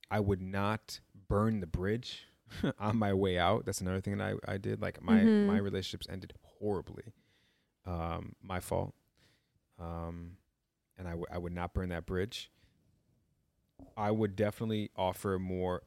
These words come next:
Speaker 1: empathy and compassion and be sensitive to their emotions and their feelings,
Speaker 2: Mm-hmm.
Speaker 1: 'cause, God, I was,
Speaker 2: Yeah.
Speaker 1: I did not do that. Um, I would respect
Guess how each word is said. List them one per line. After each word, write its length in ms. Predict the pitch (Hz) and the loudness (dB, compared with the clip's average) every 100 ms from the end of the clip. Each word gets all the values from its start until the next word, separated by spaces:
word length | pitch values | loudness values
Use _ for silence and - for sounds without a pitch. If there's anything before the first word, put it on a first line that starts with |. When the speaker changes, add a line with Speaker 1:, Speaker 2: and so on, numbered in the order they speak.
| - | -8
Speaker 1:
empathy 560 | 95 98 - 113 123 - | -6 -6 -4 -4 -4 -6
and 160 | 98 | -8
compassion 760 | 90 87 - 90 87 - 120 131 - | -8 -6 -4 -4 -6 -6 -6 -6 -8
and 440 | 90 87 87 87 101 _ _ _ _ _ _ _ _ _ _ - | -6 -4 -6 -10 -14 _ _ _ _ _ _ _ _ _ _ -6
be 140 | 104 95 | -2 -2
sensitive 480 | - 98 101 101 | 0 -2 -2 -6
to 120 | - 95 | -4 -6
their 100 | 90 | -4
emotions 500 | 87 87 - 104 95 | -4 -6 -4 -6 -4
and 60 | - | 2
their 120 | 220 | 4
feelings, 380 | 214 226 220 226 | 6 4 4 2
Speaker 2:
Mm-hmm. 80 | 226 | 0
Speaker 1:
'cause, 120 | 226 _ _ _ - | -2 _ _ _ -6
God, 260 | 107 95 | -4 -4
I 60 | 90 | -4
was, 100 | 240 | -2
Speaker 2:
Yeah. 120 | 233 226 | -2 -2
Speaker 1:
I 180 | 226 85 - | -6 -8 -12
did 160 | 101 92 | -10 -8
not 280 | 92 90 - | -8 -10 -8
do 100 | 92 | -8
that. 280 | 90 92 - _ _ _ _ _ _ _ _ _ | -6 -8 -12 _ _ _ _ _ _ _ _ _
Um, 600 | 92 87 85 82 85 87 - _ _ _ _ - - _ _ _ _ _ - - _ - - _ _ _ _ _ _ _ - _ _ _ _ _ _ _ - | -4 -2 -4 -6 -8 -12 -18 _ _ _ _ -20 -20 _ _ _ _ _ -20 -20 _ -20 -20 _ _ _ _ _ _ _ -20 _ _ _ _ _ _ _ 0
I 300 | 95 95 98 | 4 6 4
would 600 | 95 98 101 98 98 - - | 4 4 4 4 2 -2 -12
respect 720 | 101 101 - - 101 - - | -6 -4 -2 0 0 0 -14